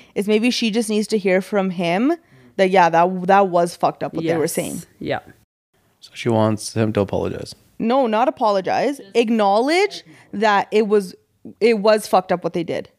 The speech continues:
Speaker 1: Not apologize. Why would he apologize if he wasn't
Speaker 3: Yeah.
Speaker 1: saying the things? But it just makes you feel better if you feel a certain way and the
Speaker 3: Yeah.
Speaker 1: person next to you is like, "Yeah, you're right. You're right for feeling that way. That is fucked up."
Speaker 3: And she wants her feelings validated?
Speaker 1: Yeah, she wants her feelings va-, that's all she wants.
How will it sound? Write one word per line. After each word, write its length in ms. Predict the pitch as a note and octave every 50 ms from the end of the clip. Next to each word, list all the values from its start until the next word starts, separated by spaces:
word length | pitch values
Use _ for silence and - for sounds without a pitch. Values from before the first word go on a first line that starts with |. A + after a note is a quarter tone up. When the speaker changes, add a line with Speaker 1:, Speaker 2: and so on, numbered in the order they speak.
| -
Speaker 1:
Not 160 | G3+ A#3 D#4+
apologize. 540 | F#4+ F#4 - G3+ G3+ G#3+ F#3+ F3+ D#3+ F3+ - G3+
Why 80 | G3+
would 100 | G#3 G#3+
he 80 | G#3+ A#3
apologize 480 | G#3+ - A3 G#3+ G3+ F#3 F#3 E3 E3+ F#3
if 80 | F#3
he 120 | - G3 F#3+
wasn't 420 | F3 F#3 F3+ F#3 F3+ E3+ - - _ -
Speaker 3:
Yeah. 300 | C3+ B2+ A#2+ A2+ A2+ A2+ A2+ _ _ - B3+ _ _ _ - _ -
Speaker 1:
saying 540 | F3+ - - - - - - G#3 A3 A3+ G#3+
the 60 | F3+
things? 380 | F3 - D3+ G#2 F2 - - - - - - - _
But 80 | - A#3
it 60 | A3+
just 160 | C4+ C#4 A#3
makes 240 | A#3 B3 C4 A3+ -
you 80 | C4+ B3+
feel 180 | - C4+ B3
better 200 | G3+ A3 G#3 G#3
if 120 | G#3 G3+ A3+
you 120 | A#3 G#3+
feel 220 | - A3+ G3+ G3+ A3
a 40 | A3
certain 300 | - C4+ G#3 A#3+ C4 B3+
way 260 | C4 C#4 D4+ F4 D#4+
and 140 | - - A3+
the 60 | A3+
Speaker 3:
Yeah. 60 | A3
Speaker 1:
person 200 | A3+ A3 A#3 A3
next 200 | G3 F#3+ - -
to 80 | - A3
you 40 |
is 80 | G#3 G3
like, 140 | F#3+ F#3+ F3+
"Yeah, 140 | G#3 F#3+ F3+
you're 180 | F3+ G3 G3
right. 280 | F3+ F3 E3+ D#3 - -
You're 180 | F#3+ G3+ G#3
right 200 | F#3+ G3 F3+ F3
for 80 | - G3
feeling 300 | F#3 - F3+ D#3+ E3 E3
that 120 | D#3+ -
way. 240 | C3+ C#3+ D3 - F3+ F#3
That 120 | F#3 F#3
is 120 | F#3 E3+ -
fucked 240 | - A#2 - - A#2
up." 80 | F#2+
Speaker 3:
And 100 | - A#2
she 100 | - -
wants 200 | A2+ A2 A2+ A2
her 100 | A#2+ A2+
feelings 300 | - - A#2 A#2 A2+ A2
validated? 400 | A#2 A2+ A2 A#2 A#2+ B2 B2+ C3+
Speaker 1:
Yeah, 160 | A3+ B3 A#3 A3
she 100 | - A3+
wants 160 | A3 A3 G#3
her 40 | G#3
feelings 240 | - A3+ A3+ A3 G3+
va-, 160 | G#3 E3+ F3
that's 180 | G3 G3+ G3 -
all 120 | G#3 G#3 G#3+
she 100 | - G3+
wants. 240 | - - F#3+ -